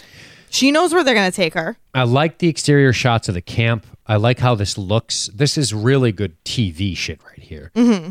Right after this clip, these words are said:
Speaker 2: The, all the horses, the set, it's, it looks amazing. You feel, I,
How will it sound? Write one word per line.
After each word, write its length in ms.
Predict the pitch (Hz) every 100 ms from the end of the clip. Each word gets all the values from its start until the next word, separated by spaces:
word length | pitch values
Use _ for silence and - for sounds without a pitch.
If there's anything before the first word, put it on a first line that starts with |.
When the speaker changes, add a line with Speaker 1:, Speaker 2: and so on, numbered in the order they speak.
| -
Speaker 2:
The, 180 | 117 113
all 200 | 143 143
the 80 |
horses, 600 | 107 120 120 - 113 107 -
the 100 | 87
set, 480 | - - 135 113 - -
it's, 220 | 123 -
it 140 | 113
looks 400 | 117 127 139 - -
amazing. 600 | 113 104 101 92 85 82 - _ _
You 140 | 135
feel, 520 | 110 - 165 165 139 - _ _
I, 80 | -